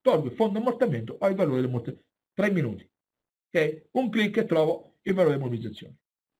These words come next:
Il passivo consolidato. Il passivo consolidato sono i debiti a lungo, generalmente, e il T F R. Eh, scusate, nel passivo consolidato c'è anche il T F R. Perché?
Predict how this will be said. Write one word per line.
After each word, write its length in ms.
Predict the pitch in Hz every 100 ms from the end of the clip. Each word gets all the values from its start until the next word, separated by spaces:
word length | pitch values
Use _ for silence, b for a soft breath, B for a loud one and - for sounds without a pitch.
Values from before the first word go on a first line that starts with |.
| _ _
Il 120 | -
passivo 400 | - - 254 269
consolidato. 580 | 151 117 123 196 123 -
Il 100 | -
passivo 340 | - 131 247 143
consolidato 380 | 165 254 302 185
sono 160 | 196
i 20 |
debiti 300 | 220 147 151
a 40 | 180
lungo, 480 | 160 147 139 151 -
generalmente, 560 | 131 160 226 190 208 -
e 100 | 175
il 120 | 170
T 240 | 180 151
F 40 | -
R. 460 | 135 107 98 104 _
Eh, 220 | - 143 135
scusate, 340 | - 127 107 113
nel 80 |
passivo 300 | 117 147 196
consolidato 500 | 151 139 233 170 135
c'è 140 | 131 131
anche 180 | 123 123
il 60 |
T 200 | - 127
F 60 | -
R. 280 | 123 113 113
Perché? 400 | 170 - 110